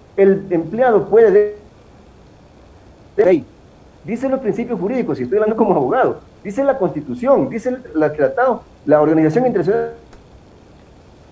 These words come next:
de Judiciales operará el indubio pro operario. ¿Qué quiere decir esto?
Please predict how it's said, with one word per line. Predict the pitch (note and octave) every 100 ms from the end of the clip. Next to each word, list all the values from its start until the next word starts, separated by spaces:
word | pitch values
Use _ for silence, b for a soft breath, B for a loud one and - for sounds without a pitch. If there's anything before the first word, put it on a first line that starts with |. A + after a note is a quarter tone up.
| - -
de | A#3
Judiciales | F#3+ F3 A#3 B3 G#3+
operará | F#3+ F3+ E3 G3+ A#3+
el |
indubio | G#3+ F3 A3 C4+ B3+ A#3
pro | - A3 C4
operario. | C4 G#3 A#3+ G3 - - - - - - - - -
¿Qué | A#3 A#3
quiere | C4
decir | A3+ C4
esto? | A3 C3+